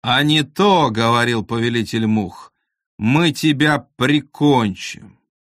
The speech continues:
Ясно? Джек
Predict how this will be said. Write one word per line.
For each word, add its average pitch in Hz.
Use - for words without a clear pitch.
Ясно? 113
Джек 135